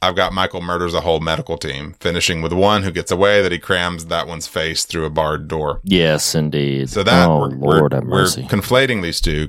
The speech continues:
Speaker 1: So that's the theatrical.
Speaker 2: Mm-hmm.
Speaker 1: Producer cut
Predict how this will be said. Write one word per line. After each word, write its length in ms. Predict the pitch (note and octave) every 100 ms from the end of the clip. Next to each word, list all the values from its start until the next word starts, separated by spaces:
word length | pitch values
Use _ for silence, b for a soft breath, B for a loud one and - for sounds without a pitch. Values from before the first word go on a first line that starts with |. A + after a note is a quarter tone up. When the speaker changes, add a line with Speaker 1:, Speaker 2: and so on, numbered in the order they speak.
| -
Speaker 1:
So 140 | F2
that's 260 | E2+ F#2 -
the 280 | G#2+ G2+ - _
theatrical. 600 | A#2+ A2+ A2 - E2 E2 - _ _ _ _ _ _ _
Speaker 2:
Mm-hmm. 320 | G#2 G#2 G#2+ A#2 b b b b _ _
Speaker 1:
Producer 840 | C3 G#2+ E3 F#3 F#3+ F3+ F3 - -
cut 380 | - D#3 E3 -